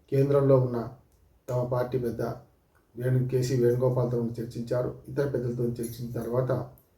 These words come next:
చివరికి బీసీ రిజర్వేషన్ల అంశాన్ని సుప్రీంకోర్టులో సవాలు చేయాలి అనే ఆలోచనకు వచ్చారు.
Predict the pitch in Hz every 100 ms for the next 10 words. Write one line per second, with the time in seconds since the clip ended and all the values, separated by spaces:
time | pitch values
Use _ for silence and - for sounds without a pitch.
0 | _ _ - 139 160 160 113 127 147 165
1 | 147 131 127 123 123 117 113 113 135 147
2 | 120 131 - - _ _ - 131 135 180
3 | - 147 147 135 127 120 127 123 117 113
4 | 113 110 135 156 127 104 - 73 - -
5 | 95